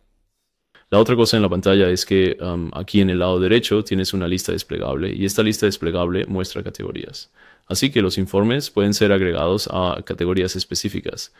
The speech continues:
y luego puedes acceder a ellos más rápido. Por ejemplo, nuestros informes predeterminados están en la categoría de genética. Si quieres escoger uno de esos, solo tienes que hacer clic en una categoría y luego seleccionar uno de esos informes. O puedes seleccionar, sí, aquí ser un publicador.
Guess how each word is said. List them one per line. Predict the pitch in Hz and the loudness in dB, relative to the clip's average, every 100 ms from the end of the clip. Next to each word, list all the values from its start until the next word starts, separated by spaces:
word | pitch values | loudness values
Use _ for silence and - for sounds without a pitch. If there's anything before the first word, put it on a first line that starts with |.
| _ - | _ -2
y | |
luego | 98 104 98 | 4 4 6
puedes | 104 95 | 4 4
acceder | 92 - 85 87 | 2 -2 0 2
a | 82 | 2
ellos | 87 71 | 0 -4
más | - 85 | -8 -6
rápido. | 73 - 110 - _ _ _ | -6 -8 -18 -20 _ _ _
Por | - 95 | -4 -2
ejemplo, | 113 101 95 85 | 0 0 0 0
nuestros | 95 95 95 | 0 -2 -2
informes | 92 - 92 92 92 - | 0 2 2 2 -2 0
predeterminados | 92 90 85 87 87 92 92 95 | 0 0 -2 -4 0 2 0 -2
están | 95 87 90 | -6 -6 -4
en | |
la | 82 | -6
categoría | 78 78 82 85 80 | -6 -4 -2 -2 -2
de | |
genética. | 80 85 85 - - - _ _ _ _ - | -4 -10 -12 -14 -20 -20 _ _ _ _ -12
Si | 101 | -4
quieres | 117 135 | 2 4
escoger | 131 - 92 104 95 | 2 0 0 2 2
uno | 90 87 | 2 2
de | 92 | 2
esos, | 147 131 107 - - | 2 2 0 -2 -4
solo | - 104 | 0 2
tienes | 101 101 95 | 2 0 0
que | 92 | -2
hacer | 85 95 90 | 0 -2 -2
clic | - 110 - - | 0 -2 -2 -10
en | 92 | -4
una | 92 87 | -2 -2
categoría | - 90 82 110 113 85 | -4 -2 0 4 4 4
y | |
luego | 90 92 98 | 0 0 0
seleccionar | - 80 - 82 87 | -2 -4 -6 -4 -4
uno | - 92 | -4 -4
de | 73 80 | -4 -4
esos | 87 - | -6 -8
informes. | 80 - 85 78 - - _ _ _ _ - | -6 -2 -2 -4 -12 -16 _ _ _ _ -8
O | 90 | 2
puedes | 110 113 | 4 4
seleccionar, | 107 95 87 85 85 90 - | 2 0 -2 -2 -2 -4 -6
sí, | - 107 92 - | -4 -2 -2 -4
aquí | 92 - 98 | -10 -6 -4
ser | - | -2
un | 92 | -2
publicador. | 90 87 85 - 80 67 | -4 -6 -6 -6 -6 -8